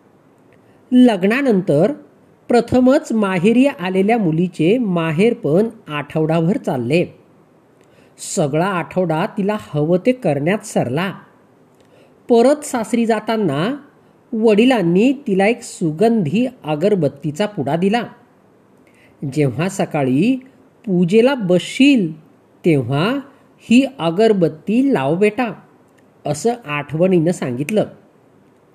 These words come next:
आई म्हणाली, "असं अगरबत्ती देतं का कुणी? ती प्रथमच माहेरपण करून सासरी जाते आहे.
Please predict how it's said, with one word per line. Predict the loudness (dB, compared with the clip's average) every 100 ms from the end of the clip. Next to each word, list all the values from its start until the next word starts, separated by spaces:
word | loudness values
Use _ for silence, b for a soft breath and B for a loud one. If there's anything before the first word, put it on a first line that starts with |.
| -14
आई | -6 0 0
म्हणाली, | 2 0 0 -2 -4 -14 _ _ b b b _
"असं | -8 -4 -2
अगरबत्ती | -2 -6 -2 0 2 0 0 0
देतं | 0 0
का | -2 -2
कुणी? | -2 0 2 0 -4 -12 _ _ _ b b _
ती | -2
प्रथमच | 0 -2 0 0 2 2 2 0
माहेरपण | -4 -2 0 0 0 0 -2 -2
करून | 0 0 0
सासरी | -4 -6 -4 -2
जाते | 0 -2 0
आहे. | 0 0